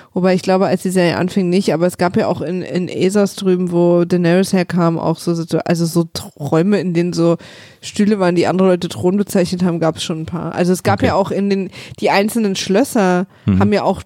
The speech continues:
Speaker 1: Thron-, Throne gehabt.
Speaker 2: Ja.
Speaker 1: Also.
Speaker 2: Mhm.
Speaker 1: Aber das war immer der, um den es ging.
Speaker 2: Ja.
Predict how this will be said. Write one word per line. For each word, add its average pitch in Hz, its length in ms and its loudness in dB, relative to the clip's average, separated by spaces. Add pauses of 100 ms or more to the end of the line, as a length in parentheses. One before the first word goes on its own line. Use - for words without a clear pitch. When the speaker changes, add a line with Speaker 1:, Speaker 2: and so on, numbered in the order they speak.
Speaker 1:
Thron-, 175 480 -2 (180)
Throne 170 340 0
gehabt. 165 340 -2
Speaker 2:
Ja. 190 100 4
Speaker 1:
Also. 160 200 0
Speaker 2:
Mhm. 165 100 -10 (460)
Speaker 1:
Aber 202 220 0
das 208 180 -2
war 247 100 2
immer 208 200 0
der, 185 160 0
um 185 100 0
den 170 160 0
es - 80 -12
ging. - 220 -10 (120)
Speaker 2:
Ja. 87 200 2